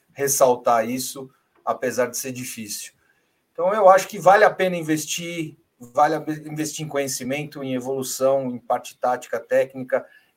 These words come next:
e finalmente a ideia principal é colocar novamente o futebol como sendo um espetáculo, como sendo entretenimento, e onde as duas equipes podem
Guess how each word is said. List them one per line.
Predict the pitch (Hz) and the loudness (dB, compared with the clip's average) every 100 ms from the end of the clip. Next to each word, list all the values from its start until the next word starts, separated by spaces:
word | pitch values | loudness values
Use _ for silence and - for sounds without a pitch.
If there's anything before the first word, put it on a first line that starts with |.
| - | -16
e | 170 185 185 | -10 -10 -12
finalmente | - - 202 190 156 151 151 | -14 -8 0 0 0 -2 -2
a | 156 | -2
ideia | 156 143 156 175 165 | -2 0 4 4 2
principal | - - - 117 - 143 147 - _ _ _ | -4 -12 -14 -6 4 6 6 0 _ _ _
é | - 143 | 0 2
colocar | 151 180 170 151 - 151 160 151 | 2 0 0 0 2 4 4 2
novamente | 147 156 151 143 131 135 135 143 | -4 -4 -2 -2 -2 -8 -10 -16
o | |
futebol | 135 135 - 120 127 131 | -16 -16 -8 0 0 0
como | 131 131 | -6 -12
sendo | 127 - 123 127 | -14 -10 -8 -8
um | 120 | -8
espetáculo, | 127 127 - 117 - 104 - 117 | -8 -10 -12 -12 -8 -8 -10 -20
como | 117 117 117 | -20 -16 -14
sendo | - 113 | -12 -12
entretenimento, | 113 113 104 113 107 107 127 127 127 | -12 -14 -16 -16 -12 -8 -8 -8 -8
e | 123 | -6
onde | 127 127 | -4 -4
as | 123 117 | -6 -6
duas | 147 196 185 | -4 -2 -2
equipes | 156 151 175 - 156 | -6 -10 -20 -12 -12
podem | - - 170 180 180 196 196 | -6 6 8 8 6 -2 -8